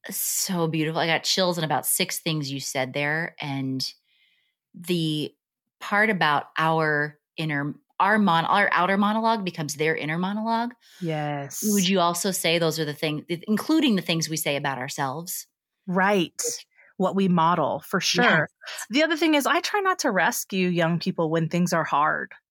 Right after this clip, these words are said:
Speaker 2: I mean,
Speaker 1: Mm.
Speaker 2: it's tempting,
Speaker 1: Yes, it
Speaker 2: especially when
Speaker 1: is.
Speaker 2: I'm in my coaching practice and I've got, you know, teenage girls telling me about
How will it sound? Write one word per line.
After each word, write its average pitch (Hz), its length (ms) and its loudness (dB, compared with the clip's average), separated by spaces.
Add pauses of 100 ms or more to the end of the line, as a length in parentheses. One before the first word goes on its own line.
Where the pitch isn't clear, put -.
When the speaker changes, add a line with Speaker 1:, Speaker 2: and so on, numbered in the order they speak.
Speaker 2:
I 220 120 4
mean, 220 160 6
Speaker 1:
Mm. 254 60 6
Speaker 2:
it's - 120 2 (180)
tempting, 170 480 0 (320)
Speaker 1:
Yes, 170 100 4
it 208 40 4
Speaker 2:
especially 220 300 2
when 214 140 4
Speaker 1:
is. 196 60 4
Speaker 2:
I'm 202 60 4
in 208 100 4
my 180 120 2
coaching 226 420 0
practice 262 760 2
and 175 200 0
I've 165 180 2
got, 160 380 0 (100)
you 202 160 -2
know, 180 480 0 (640)
teenage 240 420 0
girls 214 520 0
telling 190 340 2
me 196 140 4
about 180 500 2